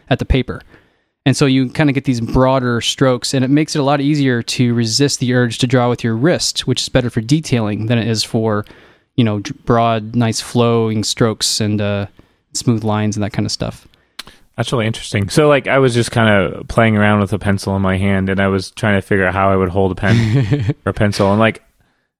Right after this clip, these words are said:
Speaker 2: the way I would hold it by default is that with my index and my thumb, and then I rest kind of, like, the middle, uh, lower middle of the pencil on my, on my middle finger.
Speaker 1: Yeah, exactly.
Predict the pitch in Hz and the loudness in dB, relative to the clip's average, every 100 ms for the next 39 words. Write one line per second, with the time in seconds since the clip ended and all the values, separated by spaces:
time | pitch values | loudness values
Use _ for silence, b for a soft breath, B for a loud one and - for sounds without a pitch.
0 | _ 127 156 143 123 110 107 90 110 98 | _ 4 6 4 4 2 2 0 0 0
1 | - 110 104 101 101 95 101 92 95 98 | 0 2 2 0 -4 0 2 2 0 0
2 | 92 120 110 - 101 92 - 107 98 101 | 2 2 0 0 -2 -2 0 2 4 2
3 | 95 92 90 104 - - - _ _ _ | 2 2 2 0 -2 -10 -20 _ _ _
4 | _ _ _ _ - 107 98 101 95 98 | _ _ _ _ -6 -2 0 0 0 0
5 | 98 101 98 92 90 - _ _ _ - | 2 4 4 2 -2 -8 _ _ _ -4
6 | 92 92 101 104 98 101 98 92 - 101 | -2 0 2 2 2 2 2 0 -4 -6
7 | - 95 95 90 90 90 - 101 92 87 | -2 -2 0 0 -2 -6 -12 -8 -4 -4
8 | 90 90 - 90 90 90 _ - 151 110 | -2 -4 -4 -6 -6 -10 _ 0 0 0
9 | 113 120 107 98 | -2 -2 -2 -8